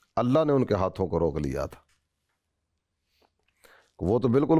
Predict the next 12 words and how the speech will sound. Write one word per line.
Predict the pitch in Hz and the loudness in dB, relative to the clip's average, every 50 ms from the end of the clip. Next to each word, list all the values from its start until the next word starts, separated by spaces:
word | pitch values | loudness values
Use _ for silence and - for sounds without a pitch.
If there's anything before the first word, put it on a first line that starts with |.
| 151 127 | 2 2
پہنچ | 156 175 180 180 - | 0 0 0 0 -2
چکا | 139 127 - 127 | -2 0 0 2
اور | 120 113 113 107 | 2 2 2 0
اپنا | 110 - 123 127 123 | 0 0 0 -2 -2
کام | 110 120 120 127 123 | 0 0 0 0 0
کرنے | - 123 113 113 120 131 135 | -2 -2 -2 0 2 2 2
میں | 131 131 135 | 2 2 2
وہ | 131 127 120 | 2 2 0
کامیاب | 92 - - 107 104 104 98 92 98 127 143 156 143 | -2 -2 -2 -2 0 0 0 0 2 2 2 2 0
ہو | 139 135 | 0 2
جاتا، | 123 120 113 104 - 113 | 2 0 0 0 0 0
اللہ | 104 104 104 104 98 | 0 2 2 0 0